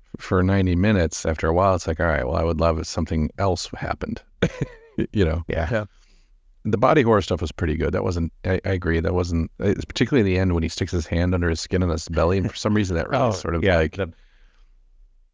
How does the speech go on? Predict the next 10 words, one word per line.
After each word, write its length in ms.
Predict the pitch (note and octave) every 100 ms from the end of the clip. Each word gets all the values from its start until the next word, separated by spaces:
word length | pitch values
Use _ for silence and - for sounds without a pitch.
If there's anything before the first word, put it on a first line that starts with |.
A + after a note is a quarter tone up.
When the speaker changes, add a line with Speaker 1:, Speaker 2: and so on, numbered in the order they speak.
| _ _ _ _ _ _ _
Speaker 1:
yeah, 300 | - E2+ D2+
that, 200 | D2+ E2+ -
that 240 | - - -
was 240 | D#2 -
like, 180 | - -
"Uh, 260 | - F#2+ F#2+ D2+ - -
what 120 | F2+
is 100 | F2+
he 100 | F#2+
doing? 480 | F2+ F2+ F2+ F#2